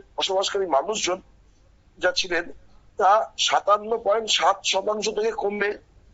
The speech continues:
তেইশ পয়েন্ট নয় শতাংশ হয়ে দা-, দাঁড়িয়েছে।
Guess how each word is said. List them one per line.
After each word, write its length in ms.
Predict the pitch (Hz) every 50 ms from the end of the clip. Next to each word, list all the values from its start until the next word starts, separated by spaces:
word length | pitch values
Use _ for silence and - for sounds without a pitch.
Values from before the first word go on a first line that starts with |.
| _ -
তেইশ 320 | - 180 196 226 214 - -
পয়েন্ট 300 | - 202 214 226 226 - - - - - - - -
নয় 200 | 175 185 202 226
শতাংশ 420 | - - 202 - 214 214 208 196
হয়ে 120 | 214 214 208
দা-, 140 | - - -
দাঁড়িয়েছে। 400 | 160 156 160 151 127 120 -